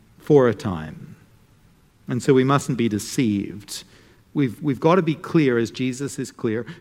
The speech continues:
God will judge those who have not turned to him through faith in Christ. That's a simple reality. Judgment delayed is not judgment denied. The Father, he knows what is best. The farmer, he knows what is good for his crop, but the harvest is coming.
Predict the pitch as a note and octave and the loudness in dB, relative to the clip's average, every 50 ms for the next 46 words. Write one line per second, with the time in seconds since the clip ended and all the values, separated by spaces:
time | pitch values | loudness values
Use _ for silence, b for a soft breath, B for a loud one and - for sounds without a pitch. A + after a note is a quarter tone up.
0 | B - D#3 C#3 C#3 C#3+ C#3 C3+ D3 C#3+ A#2+ G#2+ - D#3 D3 D3+ E3 D3+ - - | B -2 0 2 2 2 0 0 -2 -2 -4 -2 0 0 2 2 0 -2 -4 -4
1 | - D3 B2 B2 B2+ - - - C3+ B2+ A#2+ A2+ A#2+ A#2+ B2+ B2+ C3 C#3 D3+ F3 | -2 0 2 2 0 -2 -2 -4 -4 -2 -2 -4 -4 -4 -4 -4 -4 -6 -8 -10
2 | - - - _ - - - D3 C#3 C#3 C#3 C3 - - C3 G#2 - - B2 A2 | -12 -18 -20 _ -16 -6 -4 -2 -2 -2 -4 -6 -6 -6 -6 -6 -4 -4 -2 -2
3 | G#2 G#2+ G#2 G2+ - - - A2+ G#2 - - - A2+ G#2 G2+ G2+ F2+ - - - | -2 -2 -2 -4 -6 -6 -6 -6 -6 -6 -4 -4 -2 0 0 -2 -4 -8 -14 -20
4 | B B B B B B B B B _ _ _ - C3 A2+ G#2+ G#2 - A#2+ G#2 | B B B B B B B B B _ _ _ -8 -6 -6 -4 -2 -2 -2 -2
5 | F#2+ F#2 F#2 - - - A2+ G2+ - - G#2+ - - A#2 G#2 - G#2+ G2 G2+ G2+ | -2 -4 -8 -8 -4 -4 -4 -4 -4 -6 -8 -6 -4 -4 -2 -2 -2 0 0 0
6 | G2+ G2 G2 G2+ G2 F#2 F#2 - - - E2+ - - - b b b b b b | -2 -2 -2 -4 -4 -6 -8 -10 -10 -12 -12 -14 -18 -20 b b b b b b
7 | b b b _ - - D#3+ E3 E3+ C#3+ C#3 D3+ E3 D#3+ D#3 C#3 A2+ C#3+ C3 C3 | b b b _ -2 2 2 2 2 0 -2 -4 -4 -4 -4 -2 0 2 2 4
8 | B2+ C3+ C#3+ C3 C3+ A#2 B2 C3+ C#3 D3+ C#3 - - - B2+ A#2 - - C3+ C3+ | 2 2 0 0 -2 -4 -4 -4 -4 -4 -6 -4 -2 -2 -2 -2 -4 -8 -10 -10
9 | - - B2+ A#2+ A2+ G#2+ G2+ G2+ G2+ G#2 A#2 C3 B2+ - b b b b b b | -8 -8 -6 -6 -4 -6 -6 -6 -8 -8 -10 -12 -14 -18 b b b b b b
10 | b b b _ _ B2 C#3 - - D3+ D3 D3 D3 D3+ D3 B2+ B2 C#3+ C3+ C#3 | b b b _ _ -6 -6 -2 0 0 0 2 2 2 2 0 0 -2 -4 -2
11 | C#3 C3+ C#3 C3+ C3+ - - C3 B2 B2 A2 G#2+ G#2 - A#2 A#2 B2+ C3+ - - | 0 0 0 -2 -2 -4 -4 -4 -2 -4 -6 -6 -6 -4 -4 -4 -4 -6 -8 -10
12 | - - - - - C#3 C3 C3+ D3+ D3+ D#3 C#3+ - D3 C#3 B2+ B2 B2 C3 C#3 | -8 -6 -6 -4 -4 -2 -2 0 0 -2 -2 -4 -4 -6 -6 -4 -2 0 0 -2
13 | - - C3 B2+ A#2 A2+ G2+ - C3 B2+ A#2 - - A#2 A2 G2+ - - - B2+ | -2 -2 -4 -2 -2 -4 -2 -2 -2 -2 -2 -2 -6 -6 -6 -6 -8 -8 -4 -2
14 | B2 A#2+ A2 - - A2 A#2 F#2 B2 B2+ C3 B2+ C3+ B2+ - - A2+ - - - | -2 -2 -2 -4 -6 -6 -6 -4 -2 -2 -2 -2 -4 -6 -8 -10 -12 -12 -12 -12
15 | - A2+ A2+ A2+ A2 - - - | -10 -8 -6 -6 -8 -8 -10 -12